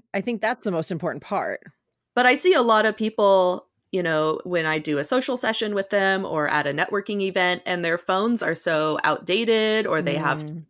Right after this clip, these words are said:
Speaker 2: they struggle with them. And I really think that it's essential nowadays, if you run your own business, it's really important to kinda have that little pocket computer with you. So we're
Speaker 1: I
Speaker 2: gonna talk
Speaker 1: agree.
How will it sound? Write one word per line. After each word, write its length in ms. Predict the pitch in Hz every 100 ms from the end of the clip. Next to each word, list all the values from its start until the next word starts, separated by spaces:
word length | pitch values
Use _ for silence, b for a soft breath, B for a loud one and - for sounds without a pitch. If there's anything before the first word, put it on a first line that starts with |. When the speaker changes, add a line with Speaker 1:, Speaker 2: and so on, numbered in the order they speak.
| 165
Speaker 2:
they 80 | 160
struggle 400 | - 180 190 196
with 180 | 190 -
them. 220 | 190 180
And 160 | 185 185
I 80 | 208
really 260 | 196 285 339
think 280 | 302 220 - -
that 300 | 151 147 - b b b b b _ _ -
it's 220 | 180 -
essential 480 | 196 - 202 208 208
nowadays, 680 | 180 156 151 151 147 147 151
if 180 | - -
you 220 | 170 170
run 240 | 160 165 208
your 140 | 214
own 180 | 185 185
business, 680 | 180 175 156 147 165 - - _ _ _ -
it's 200 | 175 -
really 280 | 185 196 208
important 400 | 202 208 190 185
to 80 | 185
kinda 260 | 170 165
have 180 | 165 165
that 140 | 170 165
little 180 | 165
pocket 360 | 160 170 175 -
computer 440 | - 143 143 127 135
with 180 | 147
you. 300 | - 170 -
So 460 | 208 - 202 175 180 B B -
we're 120 | 185
Speaker 1:
I 20 |
Speaker 2:
gonna 180 | 214 240
talk 160 | 233 170
Speaker 1:
agree. 160 | 143